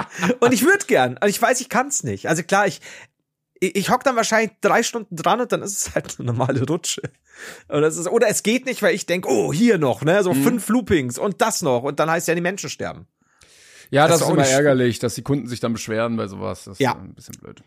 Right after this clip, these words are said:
Speaker 1: Aber hast, hast du das schon gedattelt oder wird das dann erst zu Weihnachten?
Speaker 2: Da, äh, das hatte ich, äh, jetzt erstmal noch runtergeladen. Das muss ich jetzt, äh, vielleicht heute anschmeißen, mal gucken.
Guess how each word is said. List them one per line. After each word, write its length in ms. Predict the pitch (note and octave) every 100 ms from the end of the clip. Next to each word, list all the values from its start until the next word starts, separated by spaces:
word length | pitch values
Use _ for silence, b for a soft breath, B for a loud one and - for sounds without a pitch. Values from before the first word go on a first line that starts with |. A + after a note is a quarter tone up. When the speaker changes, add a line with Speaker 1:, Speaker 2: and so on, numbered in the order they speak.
| -
Speaker 1:
Aber 360 | B2+ C3+ D#3 -
hast, 220 | E3 G#3
hast 160 | G3+ G3
du 40 |
das 200 | G#3 A#3
schon 180 | - B3+
gedattelt 360 | B3+ C4 D#3 -
oder 200 | G3+ -
wird 160 | F3+ F3+
das 100 | F3
dann 140 | D#3+
erst 180 | D3+ D3
zu 80 | -
Weihnachten? 360 | A2+ G#2+ A#2 A#2
Speaker 2:
Da, 160 | D#3
äh, 180 | E3 D#3+
das 200 | C#3+ D#3
hatte 160 | G3 G3
ich, 200 | - E3+
äh, 120 | D3
jetzt 180 | D#3 D#3
erstmal 200 | D3 D#3+
noch 100 | C3+
runtergeladen. 540 | C#3 A#2 G2 F#2 F#2
Das 140 | G2+ G2
muss 120 | A2+
ich 60 | G#2+
jetzt, 380 | G#2 - - -
äh, 140 | G#2+
vielleicht 300 | G#2 E3 F3
heute 200 | D#3 D3
anschmeißen, 480 | G2 G2+ - E2 -
mal 80 | -
gucken. 320 | - - A#2